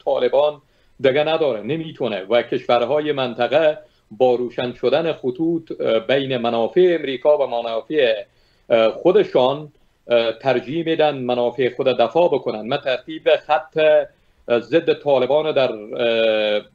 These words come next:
اه، قسمتی از کشورهای همسایهٔ افغانستان مرتبط با همین مسئله می‌دانم. منطقه به روشنی می‌دانه که طالبان نیروی نیابتی امریکا هست. امریکا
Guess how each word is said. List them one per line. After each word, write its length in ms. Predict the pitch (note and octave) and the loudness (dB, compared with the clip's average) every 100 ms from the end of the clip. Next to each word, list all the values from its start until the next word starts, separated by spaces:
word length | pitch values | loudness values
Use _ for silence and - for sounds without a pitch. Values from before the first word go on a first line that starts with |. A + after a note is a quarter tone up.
| _ A#2+ | _ -2
اه، 280 | A2 G#2 | 0 0
قسمتی 480 | G2+ - - D#3 E3+ | -2 -4 -2 -2 0
از 140 | D3+ - | 0 -2
کشورهای 640 | C#3 - B2 B2 D3+ D3+ | -4 0 2 2 0 0
همسایهٔ 540 | C3 A#2 B2+ A#2+ D3 | -2 -4 -2 0 0
افغانستان 560 | A#2+ - B2 A2 D#3 D#3 | 0 -2 -8 -2 -4 -2
مرتبط 460 | C3 A#2+ C3 D3+ | -6 -4 -2 -2
با 160 | D3 C3+ | -2 -2
همین 280 | D#3 G3 F3 | -2 -2 -4
مسئله 360 | - A2 G#2+ | -6 -10 -12
می‌دانم. 360 | G#2+ G2 F#2+ F2+ _ _ _ | -14 -20 -20 -20 _ _ _
منطقه 320 | C#3 C3 C#3+ | -2 2 2
به 80 | D#3+ | 2
روشنی 400 | C#3+ B2 C#3+ C#3+ | 0 -2 -4 -2
می‌دانه 420 | F3 F#3 F#3+ C#3 | -2 2 2 2
که 100 | A#2+ | -4
طالبان 560 | A#2+ A#2+ A2 B2 D3+ C#3+ _ _ - | -2 0 0 0 0 -4 _ _ -8
نیروی 440 | C#3 C3+ D#3 D3+ | -4 0 0 0
نیابتی 760 | C#3 C3 B2 B2+ D#3 D3+ C#3 C#3 - | 0 0 2 0 -2 0 2 2 -2
امریکا 500 | C#3 B2+ A#2+ D#3 D#3+ | -2 -2 0 2 2
هست. 380 | D#3 D3+ - - | 0 -4 -6 -10
امریکا 640 | D3+ C3 B2+ A#2+ C#3+ C3+ | -8 -2 -2 2 2 2